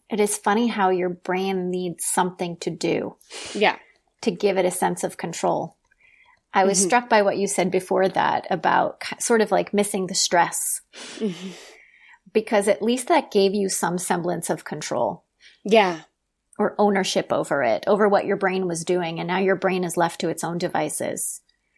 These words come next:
Speaker 2: Yeah, and I was always the person to, like, help to usually, uh,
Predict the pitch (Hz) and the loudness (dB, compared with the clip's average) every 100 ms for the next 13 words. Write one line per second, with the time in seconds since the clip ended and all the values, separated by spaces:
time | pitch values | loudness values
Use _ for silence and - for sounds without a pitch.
0 | - 277 302 262 254 294 311 311 294 277 | -6 0 0 0 0 0 0 0 0 0
1 | 262 - 277 262 254 233 233 262 226 214 | -2 -2 -2 0 0 -2 -2 0 4 4
2 | 208 240 220 - - 220 196 - - - | 2 2 2 2 -4 -2 -2 -8 -20 -20
3 | - _ _ 226 233 226 220 208 208 202 | -20 _ _ -4 -2 2 4 4 4 0
4 | - - 190 185 180 | -4 -4 -2 0 -2